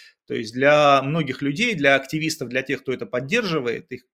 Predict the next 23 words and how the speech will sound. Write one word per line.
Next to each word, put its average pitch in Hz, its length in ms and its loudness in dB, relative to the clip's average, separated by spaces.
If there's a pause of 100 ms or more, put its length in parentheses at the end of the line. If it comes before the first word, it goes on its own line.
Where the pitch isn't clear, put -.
(120)
я 127 160 -2
считаю, 127 260 -6
что - 180 -14
их 104 60 -14
всё 127 100 -10
равно 175 160 -6
меньшинство, 143 540 -8
но 123 120 -10
довольно 117 320 -8
большое 123 380 -6
меньшинство 113 380 -16
в - 60 -20
стране, 113 360 -16
вот 123 160 -18
для 127 160 -8
них 208 180 -8
это 151 140 -8
действительно 139 440 -10
восстановление 135 560 -6
С 139 120 -8
С 139 140 -8
С - 100 -6
Р, 214 160 0